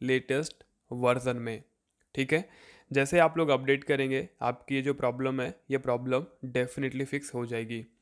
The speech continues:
अब इसमें काफ़ी लोगों का ये भी डाउट हो सकता है कि हमारे डिवाइस में तो अपडेट आना ही बंद हो चुके हैं, तो हम क्या करें? तो उस सिचुएशन में आपको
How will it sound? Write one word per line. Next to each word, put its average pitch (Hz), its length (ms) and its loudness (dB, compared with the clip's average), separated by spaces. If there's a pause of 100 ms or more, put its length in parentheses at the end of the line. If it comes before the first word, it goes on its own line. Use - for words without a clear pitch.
(480)
अब 139 140 4
इसमें 165 260 0
काफ़ी 151 300 4
लोगों 143 200 2
का 147 100 2
ये 135 160 4
भी 139 140 2
डाउट 139 240 4
हो 139 100 2
सकता 139 300 -2
है 135 160 -2
कि 139 140 -8
हमारे 127 380 -4
डिवाइस 131 460 -2
में 131 120 -4
तो 135 140 0
अपडेट 123 560 -4
आना 120 220 0
ही 139 140 0
बंद 139 240 2
हो 139 80 4
चुके 135 280 -4
हैं, 143 120 0
तो 160 100 2
हम 127 220 -6
क्या 117 160 -6
करें? 113 320 -8 (680)
तो 160 80 2
उस 160 340 -2
सिचुएशन 147 440 -2
में 151 120 0
आपको 147 400 0